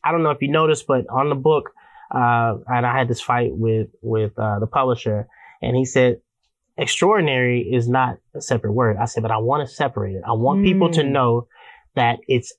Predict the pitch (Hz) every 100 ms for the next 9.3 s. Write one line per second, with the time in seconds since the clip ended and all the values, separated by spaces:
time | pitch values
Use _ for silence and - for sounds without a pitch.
0 | - 160 - - 139 120 - _ _ _
1 | 127 117 101 101 92 104 190 214 208 147
2 | 165 196 151 - 165 151 147 135 131 131
3 | 123 110 110 110 113 110 95 - 139 156
4 | 151 139 160 160 151 131 147 190 165 143
5 | 139 139 127 - 127 - 123 135 123 120
6 | 120 117 - - 160 180 175 180 175 143
7 | 123 170 165 165 151 156 160 156 185 -
8 | 170 156 170 151 120 113 160 165 147 135
9 | 165 156